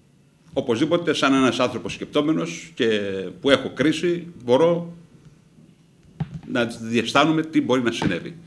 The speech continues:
Δεν θα το σχολιάσω όμως αυτό, δεν θα μείνω εκεί, διότι το αποτέλεσμα,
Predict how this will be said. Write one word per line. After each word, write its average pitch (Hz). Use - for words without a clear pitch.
Δεν 170
θα 170
το -
σχολιάσω 87
όμως -
αυτό, -
δεν 139
θα 127
μείνω 95
εκεί, 156
διότι 123
το 104
αποτέλεσμα, 95